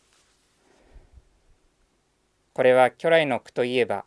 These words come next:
誰も第一に持ち出すほど有名な句でありますから、まずこの句について吟味してみましょう。杭は極めて明白で、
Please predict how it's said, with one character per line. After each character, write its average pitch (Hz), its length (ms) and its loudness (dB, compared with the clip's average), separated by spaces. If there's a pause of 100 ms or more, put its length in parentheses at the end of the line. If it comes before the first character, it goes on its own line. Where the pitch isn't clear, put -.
(360)
誰 117 200 0
も 117 220 -4 (440)
第 143 180 2
一 139 160 -10
に 110 160 -6
持 104 140 -10
ち - 120 -10
出 120 120 2
す - 200 -14
ほ 120 80 -6
ど 110 240 -2 (240)
有 127 160 -4
名 135 180 -4
な 131 140 -4
句 - 140 -12
で 135 100 2
あ 110 60 4
り 104 80 -4
ま 110 140 -8
す - 100 -20
か 110 100 -6
ら、 98 180 -8 (840)
ま 143 160 0
ず 127 320 -6
こ 123 100 -8
の 131 120 -4
句 - 100 -10
に 139 140 -6
つ - 120 -12
い 117 80 -8
て 101 320 -10 (160)
吟 139 200 -8
味 131 100 -6
し - 60 -16
て 110 140 -10
み 104 120 -10
ま 104 140 -8
し - 120 -10
ょ 104 200 -4 (1900)
う。 - 40 -20
杭 160 180 -2
は 123 140 2
極 139 260 -2
め 139 100 -4
て 117 140 -8
明 110 180 -6
白 110 260 -10
で、 104 200 -6